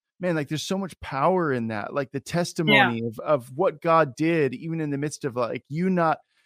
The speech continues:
Speaker 1: you just, like, making the devil's, hi-, his day the absolute worst. W-, it's just, like,
Speaker 2: <laughs>
Speaker 1: great. He's like, "Chris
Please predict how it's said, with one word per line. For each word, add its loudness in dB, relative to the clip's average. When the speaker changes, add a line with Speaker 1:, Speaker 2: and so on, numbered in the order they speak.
Speaker 1:
you 6
just, 4
like, 4
making 4
the -2
devil's, 2
hi-, -4
his 2
day 4
the 0
absolute 0
worst. 2
W-, 0
it's 2
just, 0
like, 4
Speaker 2:
<laughs> 0
Speaker 1:
great. 2
He's -4
like, 2
"Chris 2